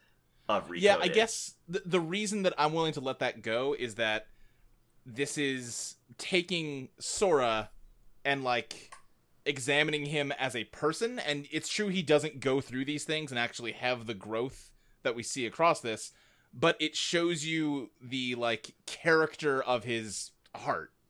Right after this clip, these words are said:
Speaker 2: in a way that, like, even though he didn't actually go through this stuff, we understand that these are the ways in which he would react and, you know, respond to this information.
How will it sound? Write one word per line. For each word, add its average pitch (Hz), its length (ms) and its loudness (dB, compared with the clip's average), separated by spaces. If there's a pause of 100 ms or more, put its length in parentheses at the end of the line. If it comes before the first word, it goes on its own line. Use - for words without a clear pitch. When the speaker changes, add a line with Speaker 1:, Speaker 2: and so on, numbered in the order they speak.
Speaker 2:
in 127 100 -2
a 117 40 2
way 110 300 2
that, 107 180 -4
like, 101 420 -4 (1200)
even 196 300 4
though 185 160 10
he 165 140 0
didn't 160 340 2
actually 139 540 2
go 123 180 0
through 151 220 -2
this 190 160 2
stuff, - 380 2 (360)
we 175 240 2
understand 156 760 2
that 127 260 -2
these 143 260 -2
are 143 80 6
the 135 100 4
ways 127 440 4
in 127 140 -4
which 123 240 -2
he 135 140 -4
would 117 200 -4
react 117 680 0
and, 101 500 -2 (140)
you 117 100 -6
know, 92 400 -4 (240)
respond 123 680 4
to - 120 -12
this 110 200 -6
information. 95 760 -6